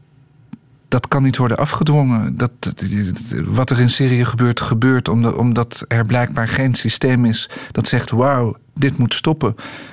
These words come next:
Eh, hoe al die landen met al hun belangen en dubbele agenda's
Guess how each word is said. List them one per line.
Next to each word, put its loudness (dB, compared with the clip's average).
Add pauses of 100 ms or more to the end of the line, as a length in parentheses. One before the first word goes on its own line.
(120)
Eh, 2 (600)
hoe 2
al 2
die 2
landen 4
met 0
al 2
hun 4
belangen 2
en 2
dubbele 2
agenda's 0